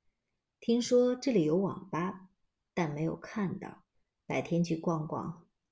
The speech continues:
看一看有没有。买了一件羽绒服，四千尼币，质量还是不错的。上网发了两，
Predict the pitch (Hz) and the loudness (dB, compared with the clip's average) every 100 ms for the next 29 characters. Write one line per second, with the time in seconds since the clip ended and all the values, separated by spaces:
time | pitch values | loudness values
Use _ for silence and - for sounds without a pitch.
0 | _ - 165 160 - 139 190 - - - | _ -10 -8 -8 -8 -10 -10 -12 -8 -6
1 | 110 151 - _ _ _ _ _ _ _ | -6 -6 -8 _ _ _ _ _ _ _
2 | _ _ _ _ _ _ _ _ _ _ | _ _ _ _ _ _ _ _ _ _
3 | _ _ 156 180 220 226 214 156 175 202 | _ _ 2 4 4 4 4 6 4 2
4 | - 156 160 185 - 285 - 156 143 143 | 0 2 2 0 -2 -2 -2 -2 -4 -4
5 | 135 143 - - - _ _ - 254 247 | -4 -4 -6 -6 -18 _ _ -2 2 4
6 | 175 160 - - - - - - _ _ | 2 0 -2 -6 -6 -8 -10 -12 _ _
7 | _ _ _ _ _ - - 277 190 160 | _ _ _ _ _ -6 0 2 2 2
8 | 180 - 208 208 202 170 156 - | -4 -6 -2 2 2 2 -2 -6